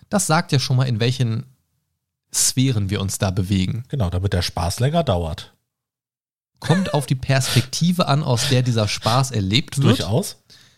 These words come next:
Speaker 1: Also, die entsprechend Verurteilten wurden auf ein Schafott gebracht und auf dem Boden festgebunden. Dabei ging es erstmal nur um das, nur, so steht's hier im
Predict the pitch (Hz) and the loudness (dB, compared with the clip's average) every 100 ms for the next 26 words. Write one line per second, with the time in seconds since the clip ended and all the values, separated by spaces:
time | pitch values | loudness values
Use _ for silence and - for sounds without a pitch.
0 | _ _ _ _ _ _ _ _ - 131 | _ _ _ _ _ _ _ _ -2 0
1 | 127 98 - - _ _ _ _ _ _ | 0 -4 -14 -20 _ _ _ _ _ _
2 | _ _ 127 147 139 131 131 175 196 - | _ _ -2 0 0 0 0 2 2 0
3 | 127 170 - - 95 92 101 104 170 160 | 0 0 0 -2 -2 -4 -2 0 0 0
4 | 123 110 98 - 113 - - 185 - 156 | -2 0 -2 -2 -2 0 -2 0 0 0
5 | 139 202 - 123 117 123 123 101 101 120 | 0 -2 -2 -2 0 0 0 0 0 0
6 | 160 170 - - 127 - - 95 92 87 | 2 0 -2 -2 -2 -2 -6 -4 -6 -8
7 | 95 - _ _ _ _ _ _ _ _ | -12 -20 _ _ _ _ _ _ _ _
8 | _ _ _ _ _ _ _ _ _ - | _ _ _ _ _ _ _ _ _ -12
9 | 123 127 196 120 127 147 131 139 131 123 | -2 0 2 2 0 0 0 0 0 0
10 | 156 180 175 147 120 127 190 185 147 139 | 0 0 0 0 2 2 0 -2 -2 -2
11 | - - _ _ 113 120 143 110 160 - | -2 -6 _ _ -2 0 2 0 -4 -8
12 | - - - - 147 143 135 135 123 123 | -20 -20 -20 -14 0 0 2 0 2 2
13 | 110 | 2